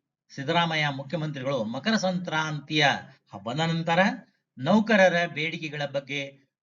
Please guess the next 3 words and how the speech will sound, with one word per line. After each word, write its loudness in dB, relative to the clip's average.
ಚರ್ಚಿಸಿ -2
ಬಗೆಹರಿಸುವುದಾಗಿ -6
ತಿಳಿಸಿದ್ದರು. -10